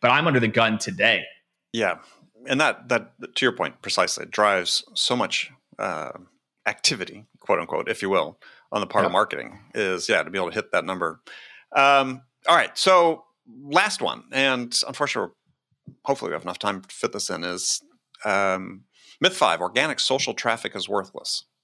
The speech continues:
Speaker 2: So you sort of touched on this before, but let's, let's dive into this one 'cause this is an important one as well.
Speaker 1: <sighs> Yeah. I mean, just look at B two B. I mean, my, uh, ugh,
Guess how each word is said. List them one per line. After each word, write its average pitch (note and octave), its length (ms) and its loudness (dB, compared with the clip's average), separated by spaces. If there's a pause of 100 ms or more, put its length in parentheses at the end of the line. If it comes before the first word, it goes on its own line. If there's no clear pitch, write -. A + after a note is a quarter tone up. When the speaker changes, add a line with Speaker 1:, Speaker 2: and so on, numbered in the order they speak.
(520)
Speaker 2:
So A2 540 4
you A2+ 120 0
sort C3+ 200 4
of - 40 -8
touched - 260 2
on G#2+ 80 -4
this F#2 120 -4
before, - 360 0
but F#2 160 0
let's, B2 280 -4
let's E3+ 180 2
dive B2+ 180 2
into G2+ 100 -2
this - 100 -6
one D2+ 120 -4
'cause C3+ 160 -6
this D#3 80 -8
is C3 80 -8
an A2 60 -4
important D#2 380 -6
one - 100 -14
as - 100 -12
well. - 140 -4
Speaker 1:
<sighs> B2+ 640 4
Yeah. G2+ 420 4
I G#2 40 2
mean, A2 320 2
just C#3 260 0
look A#2+ 240 4
at G2+ 180 2
B G#2 160 2
two G2 120 2
B. G2 360 4
I F2 40 0
mean, F#2 180 -2
my, G2 260 0 (100)
uh, G2 220 2 (140)
ugh, G#2+ 340 -2